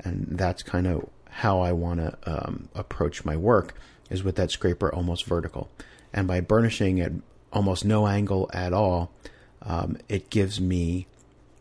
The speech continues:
just the, the right amount of tiny little hook that I want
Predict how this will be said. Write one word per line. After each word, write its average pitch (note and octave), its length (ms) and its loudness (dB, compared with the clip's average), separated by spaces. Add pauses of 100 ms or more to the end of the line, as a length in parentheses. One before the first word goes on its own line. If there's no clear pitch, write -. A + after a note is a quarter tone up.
(380)
just A#2+ 300 2
the, G#2+ 220 4
the G2+ 200 -2
right G2 260 4
amount F#2 400 2
of F2+ 280 -6
tiny G2+ 300 0
little G2 240 2
hook E2+ 280 -2
that E2+ 120 -4
I E2 100 -4
want D#2+ 360 -4